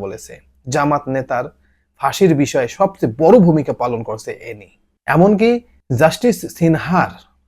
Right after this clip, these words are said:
বিরুদ্ধে ছিল এবং তিনি যে কাজই করত তাকে পতন ঘটানোর জন্য সবকিছু তিনি করেছেন। কারণ যে জাস্টিস সিনহার পরিবর্তে তাকেই নাকি বিচারপতি বা প্রধান বিচারপতি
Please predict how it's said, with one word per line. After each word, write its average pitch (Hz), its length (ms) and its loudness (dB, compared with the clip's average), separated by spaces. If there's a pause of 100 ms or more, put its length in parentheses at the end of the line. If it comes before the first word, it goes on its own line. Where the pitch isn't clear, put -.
(200)
বিরুদ্ধে 147 480 4 (100)
ছিল 147 140 0 (460)
এবং 131 140 -4 (180)
তিনি 135 240 -2 (480)
যে 147 100 4 (120)
কাজই 143 240 2 (100)
করত 135 220 -2 (220)
তাকে 123 240 -4 (160)
পতন 143 280 0 (140)
ঘটানোর 160 460 2
জন্য 139 200 -4 (160)
সবকিছু 254 400 -6 (100)
তিনি 101 240 -14
করেছেন। - 340 -20 (680)
কারণ 117 220 -4 (560)
যে 113 100 -8 (100)
জাস্টিস 123 400 -6
সিনহার 120 360 -8 (160)
পরিবর্তে 131 420 -4 (120)
তাকেই 120 380 -4
নাকি 127 200 -8 (180)
বিচারপতি 120 580 -8
বা 117 60 -6 (100)
প্রধান 127 240 -6 (100)
বিচারপতি 120 400 -12